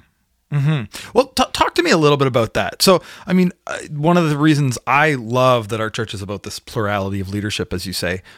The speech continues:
um, is we get different personalities and different perspectives and different views on things, which I think can be really helpful. Now, two people saying the same thing, um, like, did you guys have to sort through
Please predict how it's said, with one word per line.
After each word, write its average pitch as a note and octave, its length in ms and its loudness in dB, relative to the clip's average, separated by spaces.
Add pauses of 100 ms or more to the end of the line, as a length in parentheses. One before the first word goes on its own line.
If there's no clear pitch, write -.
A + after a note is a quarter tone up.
(200)
um, G2 340 -6
is C3 160 0
we C#3+ 140 0
get E3 200 2
different - 240 -6
personalities E3 720 0
and C3+ 80 -4
different A#2 220 -8
perspectives A#2 600 -2
and A2+ 120 -4
different G2+ 240 -8
views A2+ 340 -4
on F#2+ 180 -4
things, F2+ 240 -8
which G2+ 140 -8
I G2+ 60 -4
think A#2 160 -6
can A#2 100 -4
be G#2 80 -4
really G2+ 220 -4
helpful. - 500 -8 (220)
Now, C3+ 220 2
two - 280 2
people D#3 340 2
saying C3 300 0
the A#2 100 -4
same B2 360 -2
thing, B2+ 680 -4
um, G#2 400 -4 (340)
like, C3 220 -2
did C#3 180 0
you E3+ 80 2
guys F3+ 240 4
have E3+ 200 -2
to D3 80 -4
sort - 420 -2
through F3 800 2